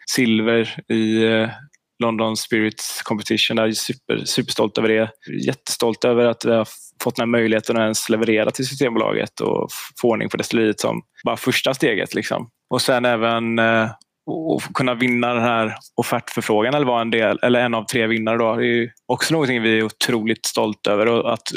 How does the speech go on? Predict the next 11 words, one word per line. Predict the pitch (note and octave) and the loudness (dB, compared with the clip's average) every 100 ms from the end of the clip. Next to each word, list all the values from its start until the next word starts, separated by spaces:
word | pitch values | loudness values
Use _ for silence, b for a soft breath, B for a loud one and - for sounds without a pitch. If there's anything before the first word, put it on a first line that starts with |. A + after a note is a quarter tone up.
| - | -6
och | - | 0
lyckas | B2 B2 A#2+ | 0 0 -2
hålla | - B2+ A2+ A2 | 0 2 2 0
kvaliteten, | - A#2 A#2 - B2+ C3+ C3 C3 B2+ - _ _ | -4 -4 -4 0 2 2 2 -2 -4 -6 _ _
varje | B2 A#2 A2+ | -2 0 0
flaska | - A#2 - - A2+ G#2+ | -2 -6 -8 -2 0 0
ska, | - A2+ G#2 G2+ - _ - | -2 0 0 0 -6 _ -4
och | A#2 A2 | -2 0
batch | - - - - - | -2 -2 -2 0 -2
ska | - A#2 | -4 -4
smaka | - A2+ G#2+ - - G1+ G1+ | 0 0 0 -2 -2 -2 -4